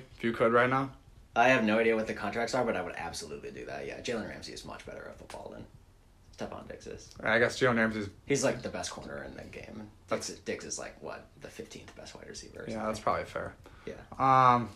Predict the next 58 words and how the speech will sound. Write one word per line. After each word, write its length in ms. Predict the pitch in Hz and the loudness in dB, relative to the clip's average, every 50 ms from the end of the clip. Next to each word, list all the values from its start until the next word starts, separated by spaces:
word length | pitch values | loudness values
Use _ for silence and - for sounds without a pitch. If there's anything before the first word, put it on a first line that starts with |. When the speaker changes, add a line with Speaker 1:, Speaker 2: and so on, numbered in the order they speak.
| - - | -14 -10
Speaker 2:
And 120 | - 107 104 | -8 -6 -6
corners 280 | - 101 82 71 - | -4 -6 -6 -6 -8
are 40 | - | -12
more 160 | - 62 - - | -12 -14 -14 -14
useful, 280 | - - - - - - - - | -14 -14 -12 -12 -14 -14 -14 -16
anyways, 400 | - - - - - - - - - - - - - - - | -16 -14 -14 -14 -14 -14 -16 -20 -20 -20 -20 -20 -20 -12 -10
in 80 | 110 | -10
my 60 | 101 - - - | -10 -8 -12 -14
opinion. 240 | - 107 104 - - - - - - _ - - - - - - - - | -16 -16 -16 -18 -18 -20 -20 -20 -20 _ -20 -20 -20 -20 -20 -20 -20 -12
Speaker 1:
Yeah. 280 | - 127 113 104 101 101 - - - - | -6 -2 0 0 0 -2 -4 -10 -6 0
Um, 500 | 135 139 139 143 139 139 139 135 131 131 - - - - - - - - - - - - - _ - - - - - - - - - - - - - - - - - - - - - | 4 6 6 8 8 6 6 4 2 -2 -8 -14 -18 -20 -20 -20 -20 -20 -20 -20 -20 -20 -20 _ -20 -20 -20 -20 -20 -20 -20 -20 -20 -20 -20 -20 -20 -20 -20 -20 -20 -20 -20 -10 -6
if 100 | - 139 | 0 8
they 120 | 160 185 185 | 8 8 10
can 100 | 185 160 | 10 6
w-, 160 | 131 123 127 | 6 4 4
if 80 | 135 | 6
they 100 | 131 196 | 6 6
can 120 | 196 180 147 | 6 8 6
wait 100 | 143 139 | 4 4
till 80 | 139 | 4
the 80 | 131 120 | 2 4
offseason, 460 | 107 101 104 104 - - 113 107 107 107 | 4 4 4 2 0 -2 -4 -4 -4 -2
though, 160 | 104 101 101 | -2 -2 -2
get 180 | 101 110 101 | -2 -4 -6
some 120 | - 107 98 | -6 -8 -6
draft 260 | 95 104 92 92 - | -4 -2 -2 -2 -4
capital 280 | - - - - - 82 | -4 -6 -4 -4 -4 -6
for 140 | - - 98 | -4 -4 -4
him, 100 | 101 - | -4 -4
like, 240 | - - - - - | -6 -8 -8 -8 -8
I 80 | - - | -8 -8
don't 100 | - - | -10 -10
know. 80 | - - | -10 -4
Speaker 2:
Yeah, 260 | 120 123 123 104 92 139 | 0 2 4 6 8 10
Speaker 1:
I 60 | 165 | 10
don't, 40 | 175 | 12
Speaker 2:
I 40 | |
mean, 80 | - 165 | 12 12
Speaker 1:
I 40 | 175 | 12
don't, 200 | 196 185 - 147 | 12 12 12 8
Speaker 2:
if 120 | 143 127 143 | 4 4 6
they 100 | 139 127 | 4 4
get, 120 | 131 117 | 4 2
like, 100 | 104 92 | 2 0
a 60 | 90 | 0
second 260 | - - 90 - - - | 0 0 0 -2 -4 -8
round 160 | - - - | -8 2 6
Speaker 1:
I'm 140 | 147 170 196 | 6 10 12
not 120 | 208 196 | 12 12
a, 60 | 175 | 12
Speaker 2:
pick, 140 | 151 123 - | 12 8 2
Speaker 1:
I'm 120 | - 127 156 | -2 2 6
not 140 | 170 170 | 8 8
a 40 | 165 131 | 8 8
Speaker 2:
maybe. 80 | 113 - | 6 2
Speaker 1:
football 320 | 120 113 139 143 143 143 | 0 6 8 10 12 12
ex-, 200 | 143 143 - - | 10 8 6 2
I, 180 | - - 135 135 | 0 4 4 4